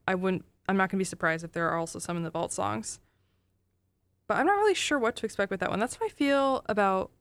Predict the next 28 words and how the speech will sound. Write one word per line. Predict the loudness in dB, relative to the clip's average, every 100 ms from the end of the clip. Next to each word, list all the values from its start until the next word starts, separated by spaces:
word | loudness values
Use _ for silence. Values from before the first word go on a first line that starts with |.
| _
most | 0 0 0
of | -4
the | -4
vault | -4 -4 -2
songs | -2 -2 -4
for | -6
nineteen | -6 -4
eighty-nine, | -4 -4
is | -4 -4
I |
don't | -2 0 -2 -4
really | -4 0
know | 2 2 2 2 0
where | 0 0
they're | 0
gonna | -2 -4
go. | -2 0 0 -4 -8 _ _ _ _ 0
Like, | 0
for | 2 -2
Speak | 0 -2 -2 0
Now, | 2 2 2
I |
had, | 2 0 0
like, | -2 -2 -6 _ _ -4
more | 2 4 4 4
of |
an | 2
idea, | 0 0 2 2 0 -2